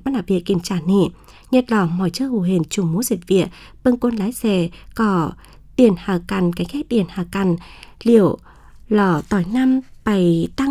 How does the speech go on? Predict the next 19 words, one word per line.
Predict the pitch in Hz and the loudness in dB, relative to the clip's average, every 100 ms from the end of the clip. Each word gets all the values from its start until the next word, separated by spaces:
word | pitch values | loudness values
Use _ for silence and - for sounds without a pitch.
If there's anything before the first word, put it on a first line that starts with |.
| - | -2
ứng, | 214 175 254 - - | 2 4 4 -2 -12
sư | - 269 254 | -4 -2 0
và, | 220 202 175 175 - | -2 -2 -4 -8 -4
lò | 226 202 - - | -2 0 -2 -4
báo | 190 - | -6 -4
bẻ | 240 175 - | -6 -6 -4
cài, | 190 175 165 - - | 0 0 -2 -8 -6
bón, | 190 170 175 302 - - - - | -2 0 0 -2 -4 -18 -6 2
mi, | 262 254 262 - - | 4 4 2 -4 0
chủ | 226 | 2
mũ | 180 175 240 - | 2 2 -2 -2
công | 226 - | -2 -2
an | 202 175 | -2 -2
kiểm | 202 175 | -2 -2
tra | 185 - | -4 -4
lé. | 185 170 233 339 - - - - - - - - _ - | -2 0 0 -4 -14 -20 -20 -20 -20 -20 -20 -20 _ -4
Bòm | 254 214 | 2 2
tội | - | 0
ản, | - 202 | -2 -2